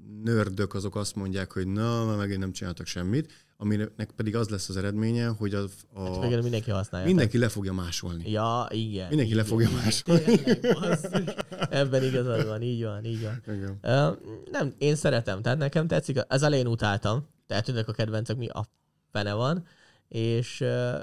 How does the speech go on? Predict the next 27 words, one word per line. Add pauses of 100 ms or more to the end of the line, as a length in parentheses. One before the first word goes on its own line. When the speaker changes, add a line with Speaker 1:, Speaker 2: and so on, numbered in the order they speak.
(360)
Speaker 2:
és
utána
pedig
kezdtem
rájönni,
hogy
hogy
működik
a
rendszer,
és
most
már
nagyon
szépen (140)
működik
minden. (340)
Bár
magamat
kicsit
beszívattam
itt
a,
a, (420)
a,
a (840)
okos